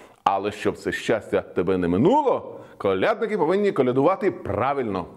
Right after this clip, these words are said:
Одна колядка на дворі, інша на порозі, потім колядка господарю, за нею господині,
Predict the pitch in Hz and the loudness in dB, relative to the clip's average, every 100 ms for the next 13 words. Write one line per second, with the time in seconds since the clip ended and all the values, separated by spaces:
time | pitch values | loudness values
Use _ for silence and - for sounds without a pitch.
0 | - _ _ _ _ _ _ _ 107 98 | -20 _ _ _ _ _ _ _ -6 -2
1 | 117 104 104 90 80 78 135 247 247 - | -4 -2 -4 -2 -4 -2 2 0 0 -10
2 | - - - - 190 - 90 78 143 208 | -16 -20 -12 -4 -4 -2 -4 0 0 0
3 | 208 196 - - - - 311 156 117 98 | -2 -6 -10 -20 -4 -2 0 -2 0 -2
4 | 90 80 90 92 240 240 226 220 - - | -2 -2 -2 0 0 2 0 -2 -8 -20
5 | - 107 196 254 160 131 - 110 147 277 | -10 -2 0 2 2 0 -2 -2 2 2
6 | 277 269 | 2 0